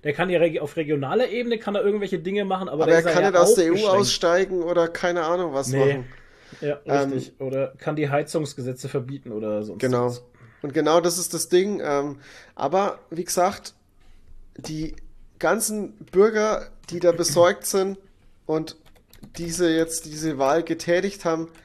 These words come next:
Speaker 2: man muss die halt irgendwie trotzdem auch ein bisschen ernst nehmen langsam mal, ne? Das ist, das sind auch Leute, die halt gehört werden müssen. Und ich weiß auch nicht, es ist irgendwie so ganz komisch, was politisch gerade in Deutschland los ist.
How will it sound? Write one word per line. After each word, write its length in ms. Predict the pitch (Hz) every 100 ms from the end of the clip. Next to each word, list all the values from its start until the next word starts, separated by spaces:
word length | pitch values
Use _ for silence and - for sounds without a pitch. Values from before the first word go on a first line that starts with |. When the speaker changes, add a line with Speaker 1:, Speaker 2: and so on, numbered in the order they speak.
| - _ - - - - -
Speaker 2:
man 120 | 139
muss 200 | 185 -
die 100 | 185
halt 160 | 170
irgendwie 300 | 147 175 180
trotzdem 400 | 160 160 165 180
auch 180 | 151 151
ein 80 | 156
bisschen 300 | 160 156 139
ernst 380 | 113 147 156 -
nehmen 180 | 127 127
langsam 400 | 117 120 123 117
mal, 160 | 113
ne? 240 | 117 165 175 -
Das 180 | 139 156
ist, 300 | 139 - 156
das 140 | 151
sind 160 | 175 -
auch 260 | 139 165
Leute, 320 | 160 147 170 170
die 220 | 165 160
halt 240 | 151 151
gehört 440 | - 151 151 160 147
werden 180 | 131 143
müssen. 460 | 185 - 214 208 - - - - - - - _ _ _ _ _ - - - - - - - - - _
Und 320 | 151 156 156 143 127 -
ich 220 | - -
weiß 220 | 156 180
auch 160 | - 190
nicht, 120 | 190
es 200 | 165 165
ist 140 | 208 -
irgendwie 380 | 202 202 208
so 180 | 208 214
ganz 360 | 208 180 226 -
komisch, 440 | - 214 226 208
was 200 | 190 190
politisch 460 | - 202 202 208 -
gerade 300 | - 175 185
in 60 | 170
Deutschland 440 | 180 190 - 160
los 280 | 160 180 185
ist. 360 | 127 135 -